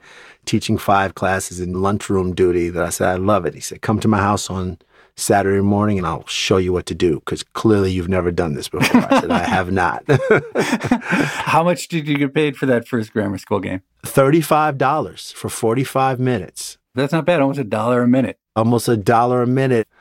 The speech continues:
Speaker 1: I was instantly bit by it. I was so challenged from the first time I did it. It was like a light spark,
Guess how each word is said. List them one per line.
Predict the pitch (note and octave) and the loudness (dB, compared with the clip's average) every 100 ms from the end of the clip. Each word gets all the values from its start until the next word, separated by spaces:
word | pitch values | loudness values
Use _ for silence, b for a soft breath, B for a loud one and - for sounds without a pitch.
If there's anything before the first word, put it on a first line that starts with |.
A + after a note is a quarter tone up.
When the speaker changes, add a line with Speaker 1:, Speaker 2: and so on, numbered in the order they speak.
| b b b _ - | b b b _ -4
Speaker 1:
I | F#2+ | -2
was | F2+ F2 - | 0 -2 0
instantly | A2+ - A2 G2 | 0 2 0 2
bit | G2+ - | 0 -2
by | D2 E2+ | -4 -4
it. | - | -4
I | F#2+ F#2 | -2 0
was | F2+ | 0
so | - - A#2 G#2+ | -4 -2 2 2
challenged | G2+ - G#2 G2 G2 F#2 - b b b b b _ _ | 2 0 0 0 -2 -4 -10 b b b b b _ _
from | - G#2 F#2+ C#3 | -6 -4 -2 -2
the | G2 | -2
first | - A2+ G#2 | 0 0 2
time | - G#2 G2+ | 0 0 0
I | F#2 | -2
did | G2 F#2+ | -2 0
it. | F#2+ - B B B - | -2 -6 B B B -8
It | F2+ | -6
was | F#2 | -4
like | F#2 F2 F2+ | -4 -4 -2
a | F2+ F2+ | -2 -2
light | F2 F#2 F#2 E2+ - | -2 0 0 -2 -8
spark, | - - D#2 D#2+ - | -6 0 0 0 -6